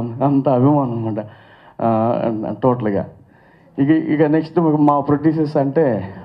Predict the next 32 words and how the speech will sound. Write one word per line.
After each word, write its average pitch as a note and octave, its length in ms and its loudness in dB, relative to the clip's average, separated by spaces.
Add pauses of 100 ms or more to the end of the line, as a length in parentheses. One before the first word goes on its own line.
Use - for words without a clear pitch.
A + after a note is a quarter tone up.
(100)
వాళ్ళు B2+ 200 2
నిజంగా C#3 600 2 (440)
నన్ను A#2 520 0
పూర్తిగా C3+ 360 0
నాకు, G#2+ 580 -4 (360)
ఆ, G#2+ 80 0
వాళ్ళు G2+ 420 0
నమ్మి, A#2 440 0 (540)
మ్, A2 400 -6
వాళ్ళు G#2+ 240 2
మొత్తం A#2+ 300 -2
నా A2+ 120 0
మీద A2 260 -2
వదిలేసి, G#2+ 600 -6 (380)
"మీరు A2+ 260 0
చేసి A2 140 -2
పెట్టండి G#2 380 -4
సినిమా" G#2 300 -8
అని G#2+ 140 -6
చెప్పేసి G2+ 320 -8
అన్నారు. G#2 400 -2 (380)
నాకు B2 140 0
ఎలాంటి C#3+ 340 2
రిస్ట్రిక్షన్స్ C#3 640 -2
లేవు. B2 560 0 (200)
ఒక A#2 200 -2
మంచి A#2 480 -2
సబ్జెక్ట్ B2+ 440 -4
తీసుకొని B2+ 440 -2 (500)
నేను A#2 160 0
ఈ G#2+ 160 0
సినిమా G#2 480 -2